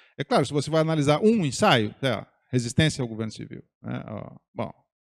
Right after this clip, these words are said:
você consegue manter algumas coisas. Aí que você começa a comparar aquilo com os artigos sobre John Brown, ah, Vida Sem Princípio, Caminhada, a coisa começa a ficar mais... Ou os próprios reapresentação desses temas em Walden,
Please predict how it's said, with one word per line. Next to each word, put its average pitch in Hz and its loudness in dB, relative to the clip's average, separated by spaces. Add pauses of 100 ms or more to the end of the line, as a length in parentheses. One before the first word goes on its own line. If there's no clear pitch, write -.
(120)
você - -18
consegue 160 -6
manter 220 2
algumas 175 2
coisas. 131 0
Aí 139 0
que - -10
você - -6
começa 185 4
a - -6
comparar 165 2
aquilo 151 2
com 127 0 (260)
os 120 -2
artigos 117 0
sobre 107 -4
John 95 -2
Brown, 139 4 (320)
ah, 110 4
Vida 123 4
Sem 117 2
Princípio, 127 4 (460)
Caminhada, 131 4 (100)
a 110 -10
coisa 135 0
começa 127 0
a - -8
ficar 104 -10
mais... 165 -2
Ou 110 6 (160)
os 135 -6
próprios - 2 (200)
reapresentação 143 4
desses 131 2
temas 120 0
em 107 -2
Walden, 147 4